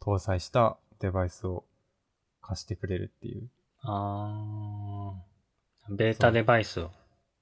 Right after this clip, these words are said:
Speaker 1: そうそう、ベータ版、ベータ版。
Speaker 2: 使えるということか。
Speaker 1: です。
Speaker 2: うん。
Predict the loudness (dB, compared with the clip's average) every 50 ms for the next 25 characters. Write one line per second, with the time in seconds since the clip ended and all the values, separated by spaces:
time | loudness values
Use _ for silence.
0 | _ _ _ _ _ _ _ _ _ _ 2 6 6 6 6 4 4 6 6 6
1 | 8 8 8 8 8 6 6 6 6 6 6 6 4 2 0 _ _ -16 -6 -2
2 | -2 0 0 -2 -4 -8 -8 -10 -10 -10 -10 -12 -14 -16 -18 -20 -20 _ -20 _
3 | _ _ _ _ _ _ _ -20 _ _ _ _ _ _ _ _ _ _ 0 2
4 | 2 2 0 -2 -8 -16 -18 -18 -20 -16 -10 -6 -4 -4 -4 -4 -4 -6 -8 -8
5 | -10